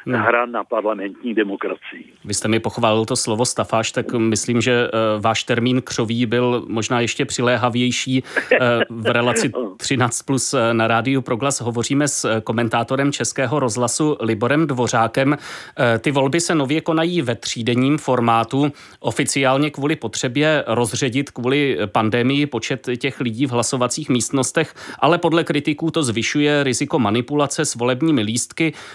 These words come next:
Speaker 1: což, eh, šéfka ústřední volební komise Ela Pamfilovová odmítá.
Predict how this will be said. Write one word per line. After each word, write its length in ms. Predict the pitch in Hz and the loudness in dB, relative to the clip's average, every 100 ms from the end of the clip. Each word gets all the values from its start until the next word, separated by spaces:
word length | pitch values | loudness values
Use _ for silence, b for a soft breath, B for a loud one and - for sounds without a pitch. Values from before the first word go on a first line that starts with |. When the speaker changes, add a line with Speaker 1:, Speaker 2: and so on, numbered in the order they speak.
| B | B
Speaker 1:
což, 320 | 165 156 - | 0 0 0
eh, 140 | 120 113 | 0 2
šéfka 380 | 131 127 - | 0 0 -2
ústřední 540 | 139 127 - 143 131 147 | -2 -4 -4 -2 0 2
volební 360 | 120 120 143 | 2 2 0
komise 420 | 143 123 131 - 139 | 2 0 0 0 0
Ela 220 | 120 135 | 0 0
Pamfilovová 920 | - 113 - 127 120 139 143 123 - | 0 -2 -2 -2 0 2 2 2 0
odmítá. 580 | 110 120 123 113 147 | -2 0 0 2 0